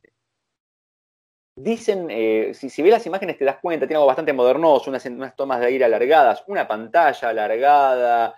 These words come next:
Speaker 2: la botonera esta típica que tiene Peugeot, este, la biónica
Speaker 1: Sí.
Speaker 2: ahí abajo,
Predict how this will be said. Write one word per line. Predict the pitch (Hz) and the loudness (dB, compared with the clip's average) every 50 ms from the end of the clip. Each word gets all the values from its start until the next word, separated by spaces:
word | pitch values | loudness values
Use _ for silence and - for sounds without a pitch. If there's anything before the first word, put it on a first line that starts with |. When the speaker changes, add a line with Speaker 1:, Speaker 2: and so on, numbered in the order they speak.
| _ _ _ | _ _ _
Speaker 2:
la | 117 117 123 123 | 0 2 4 4
botonera | 127 127 123 117 - 127 127 127 139 160 165 156 147 | 4 2 0 -2 -2 -4 -6 -6 -8 -6 -4 -2 -2
esta | 139 - - 123 107 | -2 -4 -4 -6 -6
típica | - - 131 135 127 - 131 120 110 - 107 104 101 - | -6 -8 -10 -10 -10 -10 -12 -12 -4 -2 -2 -2 0 -2
que | 107 98 | -4 -6
tiene | 98 - 113 113 113 110 104 | -6 -8 -10 -6 -6 -6 -6
Peugeot, | 90 - 95 98 98 92 - - 135 185 185 - - | -4 -4 -4 -4 -4 -6 -2 2 4 4 4 4 0
este, | - 90 90 - - _ - 92 87 90 87 87 87 85 85 85 - - 85 82 80 80 _ _ | -4 -6 -6 -8 -10 _ -6 -4 -4 -4 -4 -4 -4 -4 -4 -6 -6 -8 -12 -20 -20 -20 _ _
la | - 92 90 | -2 0 0
biónica | 85 101 120 139 139 135 120 104 95 90 90 - 95 95 87 - - _ _ _ _ _ | 0 0 2 4 4 4 4 0 -6 -10 -6 -2 -2 -2 -2 -4 -8 _ _ _ _ _
Speaker 1:
Sí. | - 120 | -6 -4
Speaker 2:
ahí | 92 95 101 | -2 0 2
abajo, | 92 98 113 139 156 156 139 - _ _ 156 160 165 165 165 | 2 4 4 6 6 6 4 2 _ _ 0 0 0 0 -2